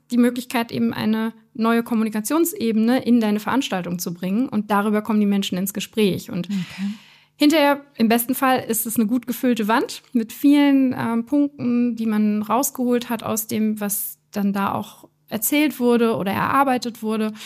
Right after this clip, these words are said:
Speaker 1: Und dann kann damit hinterher auch weitergearbeitet werden.
Speaker 2: Jetzt bist du Unternehmerin. Wie kann man so eine Dienstleistung unternehmerisch verpacken? Also du wirst ja auch immer mal wieder so die Anfrage haben, „Kannst du nicht mal eben?“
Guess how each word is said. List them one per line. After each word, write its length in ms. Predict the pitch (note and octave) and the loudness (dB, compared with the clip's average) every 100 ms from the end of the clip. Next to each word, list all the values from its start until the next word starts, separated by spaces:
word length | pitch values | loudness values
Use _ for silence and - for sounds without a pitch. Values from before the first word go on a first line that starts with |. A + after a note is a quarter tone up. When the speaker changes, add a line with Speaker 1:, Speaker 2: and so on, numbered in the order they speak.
| - - - | -18 -20 -10
Speaker 1:
Und 280 | - A3 A3 | 0 2 2
dann 160 | A3 A3 | 0 0
kann 220 | C#4 D4 | 4 6
damit 240 | C#4 B3+ | 6 6
hinterher 260 | B3 C4 B3 | 6 4 2
auch 80 | A#3 | 2
weitergearbeitet 720 | A#3 E3+ - - - - - | 2 0 -6 -12 -12 -16 -14
werden. 220 | - G3+ - _ - - | -14 -14 -18 _ -20 -10
Speaker 2:
Jetzt 200 | - E3 | -4 0
bist 220 | A#3+ A3+ | 0 2
du 260 | B3 A#3+ G#3 | 2 4 4
Unternehmerin. 920 | - G#3 G3 F#3 G#3+ C4 B3+ D4 D#4+ - - _ _ _ E3+ | 6 6 8 6 6 6 6 6 4 -4 -20 _ _ _ -2
Wie 260 | D#3+ B3 - | 4 4 4
kann 180 | G4 | 2
man 220 | D#4 G#3+ D#3+ | 4 4 4
so 80 | |
eine 200 | A3 E4 | 4 4
Dienstleistung 1160 | B3 G3+ B3+ - - A3+ A3+ - A3+ G#3+ G3+ G3+ - _ | 2 4 2 2 -2 0 0 -4 0 2 2 0 -8 _
unternehmerisch 1080 | G3 F3 F3 E3 F3+ B3+ C#4 C#4+ C4+ - - _ _ - | 4 4 6 4 4 4 2 0 -2 -6 -10 _ _ -6
verpacken? 600 | A3+ A3 F3+ - C#3+ D3 | -6 -2 -2 -2 -6 -2
Also 180 | G3+ F#3+ | 2 4
du 120 | F#3+ | 4
wirst 160 | A#3+ B3 | 2 2
ja 120 | F#3 | 2
auch 60 | G3 | 4
immer 160 | A3+ | 4
mal 180 | G#3+ F#3+ | 4 4
wieder 200 | G3 F3+ | 4 2
so 100 | E3+ | 2
die 120 | E3 | 0
Anfrage 400 | - F3 - D#3+ D#3 | 0 0 0 0 2
haben, 140 | D#3 | 0
„Kannst 380 | - B3 D#4+ - | 0 0 0 2
du 60 | |
nicht 200 | B3 A3+ | 4 4
mal 180 | F3+ C#3 | 0 0
eben?“ 280 | D#3 A3+ F4 | 2 0 0